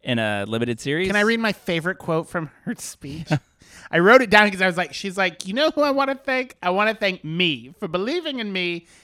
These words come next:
Speaker 2: and doing what they said I could not do." And I was like, "You go.
Speaker 1: Right.
Speaker 2: You go, girl."
Speaker 1: 'Cause people were probably like, "This, she can't do this role."
Speaker 2: Yeah, because, I, well, I, I mean, I think most people know her originally from Reno nine one one.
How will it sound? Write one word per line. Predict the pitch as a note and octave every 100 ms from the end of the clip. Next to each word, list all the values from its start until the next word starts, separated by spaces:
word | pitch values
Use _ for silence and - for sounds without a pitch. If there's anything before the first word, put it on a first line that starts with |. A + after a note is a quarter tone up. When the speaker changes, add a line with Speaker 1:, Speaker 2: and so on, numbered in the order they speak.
| -
Speaker 2:
and | D#3+
doing | C#3+ A3+ B3+
what | A3+ G3+
they | F#3+
said | - F#3
I | E3+
could | - - G3+ E3+
not | F3 E3+ B2+
do." | D3 B2 F2+ - _ D#3
And | F3
I | A#3
was | C4 C4
like, | B3 A#3 A3+
"You | A#4 C4
go. | D#3+ B2 - _ _ -
Speaker 1:
Right. | D#3+ C#4+ F#3+ - -
Speaker 2:
You | F4
go, | A#3 E3+
girl." | E3 D3 -
Speaker 1:
'Cause | G#3
people | - C#4+ F4+
were | A3
probably | F3 F3 E3+
like, | D3 C#3+
"This, | D#3+ C#3+
she | - D3+
can't | D#3+ C#3
do |
this | B2+ A2+
role." | C#3+ A2 - _
Speaker 2:
Yeah, | E3+ F#3+ - - -
because, | G#3 B3+ A#3
I, | A#3+
well, | A#3 C4 -
I, | B3 A3+
I | A#3
mean, | B3+ B3+
I |
think | A#3 C#4+ A#3+
most | B3 B3
people | B3+ A#3 A3+ G#3
know | F#3+ G3 G3
her | G3+ F#3+ F3+ F3
originally | F3 E3 F3 F3 F3
from | D#3+ - E3 D#3 D3+ D3+ - _ _ _
Reno | E3 G3 F3+
nine | E3+ E3+
one | F3 F#3+
one. | D#4 F#3+ E2+